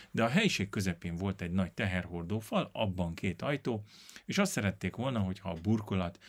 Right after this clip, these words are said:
megszakítás nélkül egyik helységből a másikba átfut, méghozzá mind a két ajtóba.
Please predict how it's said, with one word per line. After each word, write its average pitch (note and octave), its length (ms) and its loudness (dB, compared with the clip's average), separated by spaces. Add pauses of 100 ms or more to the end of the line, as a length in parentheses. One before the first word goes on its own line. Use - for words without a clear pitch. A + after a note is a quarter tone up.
(140)
megszakítás G2 840 2
nélkül G#2 340 2
egyik G2 240 0
helységből F2+ 540 -2
a E2 60 -8
másikba F#2 480 -2
átfut, A#2+ 600 -4
méghozzá G#2 420 2
mind G2 220 6
a E2+ 100 -4
két - 240 -6
ajtóba. F2 540 -8